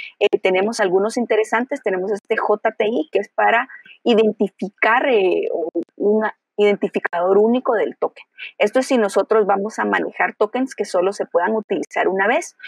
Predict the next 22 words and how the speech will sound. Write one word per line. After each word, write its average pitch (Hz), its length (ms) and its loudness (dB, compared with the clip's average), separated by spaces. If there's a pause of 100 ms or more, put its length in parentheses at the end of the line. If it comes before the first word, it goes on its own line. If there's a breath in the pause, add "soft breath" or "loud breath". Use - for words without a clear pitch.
(140 loud breath)
Entonces, 202 240 0
por 214 100 4
ejemplo, 214 300 2
en 220 140 0
vez 226 100 4
de 220 80 -2
estar 226 240 0
almacenando 220 580 0
en 165 80 -4
la 151 120 -6
base 170 240 -4
de 202 80 2
datos - 340 -4
todo 208 180 4
el 214 140 2
token 220 380 -2
para 151 180 -4
saber 165 380 -4
que 196 100 4
ya 196 80 4
lo 214 120 4
utilizamos, 240 520 -2